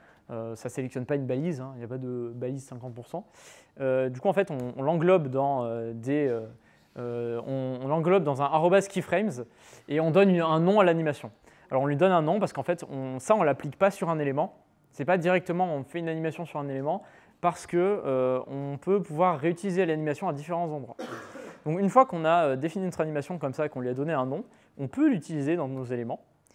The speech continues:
Et donc là, euh, par exemple, je l'applique à, euh, une balise, je fais animation deux points, là, je mets le nom de l'animation, après je mets combien de temps va durer toute l'animation, hein,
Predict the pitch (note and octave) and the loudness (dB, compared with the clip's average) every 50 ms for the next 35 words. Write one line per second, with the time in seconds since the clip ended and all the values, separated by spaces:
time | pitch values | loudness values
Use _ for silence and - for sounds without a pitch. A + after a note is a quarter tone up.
0 | _ _ _ _ C#3+ C#3+ C#3+ C3 F3 G#3 B3+ C#4+ - - - - _ - - - | _ _ _ _ -4 -4 -2 2 6 8 8 8 6 2 -6 -16 _ -20 -8 -2
1 | C#3+ C#3 C3+ C3 C3 C3 C3 B2+ B2 - C#3+ D3 D3 G3 A#3+ G3+ C3 C3 D#3 F3 | 4 6 6 8 8 6 4 4 4 4 4 6 6 4 2 2 0 2 4 4
2 | E3+ E3+ G3+ A3 A3 G#3+ - - - _ _ _ _ _ _ - D3 D3+ E3 F3 | 4 2 0 -2 -2 -4 -6 -14 -20 _ _ _ _ _ _ -6 -2 -2 0 0
3 | - C#3+ C3+ C3 C3+ C#3 D3 D3 C3+ C3+ C3 E3 A3+ A#3+ F3+ C3+ A2+ B2 A2+ C#3+ | -2 -2 -2 -2 -2 -2 -2 0 2 2 2 2 2 0 0 -4 -6 -4 -6 -6
4 | C#3+ - F#3 G#3 G#3+ G3+ G3 F#3 G3 - A3+ A3+ D#3+ D#3+ C#3 - - D#3+ G#3 C4 | 0 2 2 4 4 4 2 0 0 -2 -2 0 0 -2 -2 -2 -4 -4 -4 -4
5 | - - _ _ - C#3+ C3+ C#3+ D3 C#3 C3+ C#3 D#3+ G#3+ A3+ G3 G3 F#3+ E3+ D#3+ | -8 -12 _ _ -8 -4 -2 -2 0 0 0 2 4 4 4 4 4 2 0 -2
6 | - - F#3+ A#3+ - - _ _ _ _ _ - - F#3+ G#3+ F3+ E3 D3+ C#3+ D#3 | -4 -6 -10 -10 -12 -16 _ _ _ _ _ -4 -2 0 0 2 0 0 0 0
7 | F#3 G#3+ G#3 - - G#3+ G3+ G#3+ G3+ G3+ A3 G#3 F3 D#3+ C3+ C3 D#3+ D#3+ F#3 F#3+ | -2 -4 -4 -6 -6 -2 -2 -2 -2 -2 -4 -2 -2 -2 -2 -2 -2 0 0 -2
8 | F#3+ F#3+ - G#3 - G3+ F3+ E3+ D3+ C#3 C3 - G3+ A3+ - _ _ _ _ _ | -2 -4 -8 -6 -4 -2 -2 -2 -4 -6 -6 -8 -10 -12 -14 _ _ _ _ _
9 | _ _ _ _ - C#3+ D#3+ | _ _ _ _ -14 -14 -14